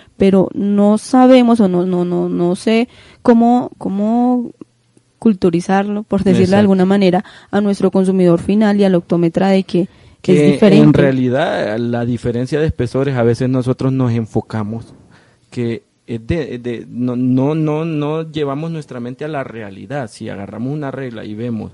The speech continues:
Speaker 2: la diferencia de espesores, cuando hablamos, no, que es que en policarbonato me queda de uno punto uno y en alto índice de uno punto ocho, pero estamos hablando dentro de un milímetro. O sea, esa diferencia a simple vista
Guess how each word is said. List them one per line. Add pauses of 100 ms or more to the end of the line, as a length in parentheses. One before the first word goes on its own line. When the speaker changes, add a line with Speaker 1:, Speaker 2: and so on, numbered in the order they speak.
(360)
Speaker 2:
la
diferencia
de
espesores, (200)
cuando
hablamos,
no,
que
es
que
en
policarbonato
me
queda
de
uno
punto
uno
y
en
alto
índice
de
uno
punto
ocho, (120)
pero
estamos
hablando
dentro
de
un
milímetro.
O (300)
sea,
esa
diferencia
a
simple
vista